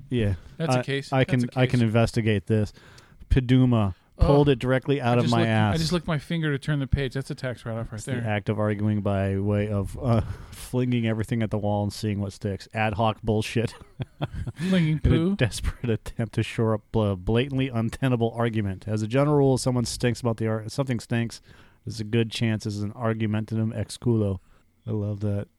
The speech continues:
Speaker 1: This is, this is the, from the Rational Ricky, Wiki. Uh, throughout the fifties and sixties, the Warrens exclusively found ghosts.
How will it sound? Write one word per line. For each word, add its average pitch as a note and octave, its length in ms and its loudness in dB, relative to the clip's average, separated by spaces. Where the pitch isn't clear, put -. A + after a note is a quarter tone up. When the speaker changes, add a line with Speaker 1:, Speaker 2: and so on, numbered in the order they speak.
Speaker 1:
This C3+ 160 2
is, D#3+ 160 2
this D3 320 0
is D#3 60 -6
the, B2+ 240 0
from C#3 180 0
the A#2 80 0
Rational G#2+ 400 0
Ricky, G2+ 400 -6
Wiki. A2 400 0
Uh, C3+ 540 4
throughout E3+ 220 2
the D#3 60 -6
fifties G3 340 2
and D#3 160 2
sixties, D3 400 2
the C3 80 4
Warrens C3 480 4
exclusively A#2 760 0
found G#2+ 400 -2
ghosts. A2+ 540 0